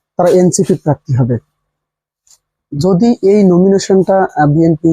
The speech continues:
যদিও ঘোষণা করার পেছনে কারণ আছে, কেননা এই যে গণভোটটাকে ঠেকানোর জন্য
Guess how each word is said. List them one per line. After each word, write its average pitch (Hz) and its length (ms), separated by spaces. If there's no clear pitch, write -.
যদিও 175 340
ঘোষণা 147 400
করার 160 220
পেছনে 151 400
কারণ 143 260
আছে, 139 160
কেননা 147 280
এই 143 60
যে 147 80
গণভোটটাকে 156 600
ঠেকানোর 147 380
জন্য 151 180